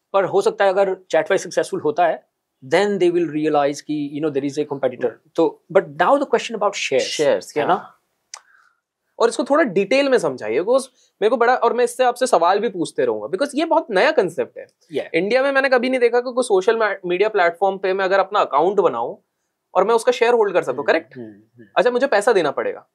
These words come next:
Speaker 1: नहीं, कुछ पैसा
Speaker 2: चलिए,
Speaker 1: नहीं,
Speaker 2: आप,
Speaker 1: it's
Speaker 2: आप
Speaker 1: free।
Speaker 2: बताइए इस चीज के, बताइए।
Speaker 1: नहीं, ये इंडिया में नहीं, ये दुनिया में कभी भी नहीं हुआ, और किसी भी इंडस्ट्री में नहीं हुआ। ये मैं इसलिए कह सकता हूँ कॉन्फिडेंस से, क्योंकि हमने लीगल हेल्प ली, हमारी बड़ी प्रॉब्लम्स हुई शुरू शुरू में। हमारा जो प्रोजेक्ट is, is called एफ़एओके, First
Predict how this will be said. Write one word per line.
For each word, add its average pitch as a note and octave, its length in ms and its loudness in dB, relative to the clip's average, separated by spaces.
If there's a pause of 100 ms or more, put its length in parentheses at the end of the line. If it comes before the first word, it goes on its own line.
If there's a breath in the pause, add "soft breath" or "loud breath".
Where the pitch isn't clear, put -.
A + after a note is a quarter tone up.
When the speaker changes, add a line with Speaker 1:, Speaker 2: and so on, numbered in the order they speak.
Speaker 1:
नहीं, E3 200 -2
कुछ - 200 -6
पैसा F3 220 0
Speaker 2:
चलिए, C3+ 120 0
Speaker 1:
नहीं, C3+ 100 -4
Speaker 2:
आप, D#3 80 2
Speaker 1:
it's - 120 -4
Speaker 2:
आप E3 100 4
Speaker 1:
free। D3 120 2
Speaker 2:
बताइए G#2 220 -2
इस C3 160 -6
चीज D3 160 -8
के, D3 100 -6
बताइए। G2 320 -8
Speaker 1:
नहीं, B3 120 2
ये B3 60 2
इंडिया G#3+ 360 0
में A#3 100 0
नहीं, A#3+ 220 -2
ये A#3+ 120 2
दुनिया D#3+ 360 -4
में G3 120 -2
कभी D3+ 220 -4
भी D#3+ 80 -4
नहीं E3+ 120 -6
हुआ, D#3 320 -2 (460)
और D3 440 0 (180)
किसी A3 260 -2
भी B3 100 0
इंडस्ट्री F#3+ 320 -4
में D#3+ 80 -4
नहीं C3+ 80 -4
हुआ। G#2 240 -12 (680)
ये E3 120 2
मैं F#3+ 100 4
इसलिए G#3 240 4
कह G3 120 4
सकता F#3+ 260 0
हूँ F#3 100 2
कॉन्फिडेंस E3+ 440 0
से, F#3 100 4
क्योंकि F3+ 380 -4
हमने D3+ 380 -2
लीगल D3 400 -2
हेल्प C#3+ 200 0
ली, C#3 120 -4
हमारी D#3 200 0
बड़ी E3 220 4
प्रॉब्लम्स F3 380 2
हुई D#3+ 100 0
शुरू C#3+ 180 -6
शुरू C3 180 -10
में। A#2 140 -14 (540 soft breath)
हमारा F#3 300 4
जो A#3+ 100 2
प्रोजेक्ट G3 440 2
is, F3+ 60 -2
is F#3 200 -6
called F#3+ 300 0 (140)
एफ़एओके, D#3 720 0
First - 400 -2